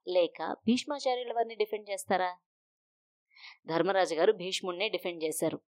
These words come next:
ఎందుకంటే భీష్మాచార్యుల వారి ట్రాక్ రికార్డు, శిశుపాలుడి ట్రాక్ రికార్డు పక్క పక్కన పెట్టి చూస్తే భీష్మాచార్యుల వారిది పర్ఫెక్ట్ ఉంటుంది. ఆయన ఏది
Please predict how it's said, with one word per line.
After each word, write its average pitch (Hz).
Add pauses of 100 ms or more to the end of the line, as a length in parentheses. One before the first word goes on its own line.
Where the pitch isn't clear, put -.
(280)
ఎందుకంటే 170 (500)
భీష్మాచార్యుల 185
వారి 165
ట్రాక్ 151
రికార్డు, 151 (400)
శిశుపాలుడి 269
ట్రాక్ 160
రికార్డు 156
పక్క -
పక్కన 196
పెట్టి 160
చూస్తే 151 (260)
భీష్మాచార్యుల 185
వారిది 160
పర్ఫెక్ట్ 220
ఉంటుంది. 147 (1400)
ఆయన 180
ఏది 180